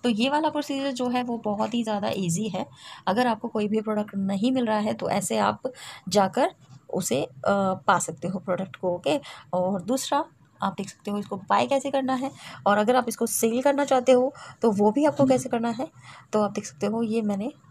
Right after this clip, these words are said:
तो आप देख सकते हो यहाँ पर मैंने एक ये प्रोडक्ट ले लिया है, ठीक है।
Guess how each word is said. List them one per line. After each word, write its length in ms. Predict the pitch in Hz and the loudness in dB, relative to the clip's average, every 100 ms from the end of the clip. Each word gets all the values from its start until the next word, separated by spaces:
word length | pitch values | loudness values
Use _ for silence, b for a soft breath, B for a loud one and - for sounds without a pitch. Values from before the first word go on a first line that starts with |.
| - | -6
तो 60 | 220 | -2
आप 140 | 202 | 0
देख 140 | 214 214 | -2 -8
सकते 160 | - | -6
हो 100 | 214 | -4
यहाँ 240 | 208 202 208 226 | -2 -4 -6 -6
पर 60 | |
मैंने 340 | 226 214 214 262 B B B 214 | -4 -4 -4 -6 B B B -6
एक 140 | 208 208 | -6 -6
ये 260 | 196 214 - | -6 -6 -8
प्रोडक्ट 560 | 196 - 196 190 190 196 | -12 -8 -4 -4 -4 -6
ले 120 | 196 | -8
लिया 200 | 185 190 | -6 -6
है, 180 | 190 294 - B B _ | -6 -8 -10 B B _
ठीक 140 | 277 | -10
है। 120 | 269 | -8